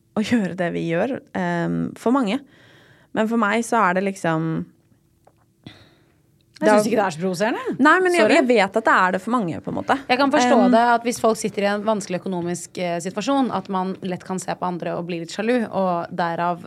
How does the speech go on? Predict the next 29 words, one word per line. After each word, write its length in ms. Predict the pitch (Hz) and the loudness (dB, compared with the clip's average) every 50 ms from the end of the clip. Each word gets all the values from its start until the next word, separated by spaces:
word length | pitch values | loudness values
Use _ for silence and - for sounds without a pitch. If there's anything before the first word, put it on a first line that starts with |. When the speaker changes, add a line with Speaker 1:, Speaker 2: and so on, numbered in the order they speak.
| - - - | -14 -14 -12
Speaker 2:
synes 320 | - - - 175 170 165 | -12 -8 -8 -8 -6 -6
at 140 | 180 175 170 | -8 -8 -4
det 160 | 175 180 180 | -2 -2 -2
er 380 | - - 170 175 175 175 170 156 - - - - - _ _ | 0 0 -2 0 -2 -2 -4 -6 -12 -18 -20 -20 -20 _ _
frustrerende 460 | - 202 190 - - 180 170 170 170 170 | -6 -6 -6 -4 -4 -4 -4 -2 -4 -6
og 60 | 165 | -6
irriterende. 520 | 180 180 190 170 165 160 175 185 190 190 - - - - - - _ _ | -6 -6 -6 -6 -6 -4 -4 -4 -4 -4 -6 -10 -20 -20 -20 -20 _ _
Men 460 | 190 196 196 190 190 190 190 196 196 | -2 0 0 2 2 2 0 0 -2
i 80 | - 214 | -2 -4
bunn 200 | 196 175 175 175 | -4 -4 -4 -4
og 60 | 180 226 | -2 0
grunn 200 | 277 285 262 214 | 2 2 0 0
så 120 | - 208 185 | -2 -2 -2
har 120 | 180 170 | -2 0
dere 100 | 185 240 | 0 -2
jo 60 | 233 | 0
bare 160 | 220 185 170 170 | 0 -2 -2 -6
vært 180 | 170 170 - _ | -8 -10 -12 _
veldig 340 | - 190 180 196 175 175 175 170 | -6 -2 -2 -2 0 -2 -4 -4
flinke, 380 | 190 175 165 165 180 180 180 180 175 175 - - _ _ _ - | -6 -6 -6 -4 -2 0 0 0 -2 -6 -12 -20 _ _ _ -2
og 400 | 190 190 185 185 180 180 175 - - | 0 2 2 2 0 -2 -4 -8 -10
jeg 300 | - 180 175 185 226 254 254 | -8 -4 -2 -2 -2 -2 -4
synes 300 | - 175 170 165 - - | -6 -6 -8 -8 -8 -6
jo 320 | 180 175 170 170 170 - - - | -6 -4 -4 -4 -6 -6 -6 -6
at 240 | 180 165 - - - | -6 -6 -8 -18 -8
det 120 | - 185 | -4 -2
er 60 | 180 180 | -2 -2
mer 200 | 175 170 170 170 156 | -2 -4 -4 -4 -6
motiverende 720 | 175 170 170 - 185 165 175 165 165 160 160 208 262 247 | -6 -8 -6 -8 -6 -4 -4 -4 -4 -6 -4 -2 -4 -4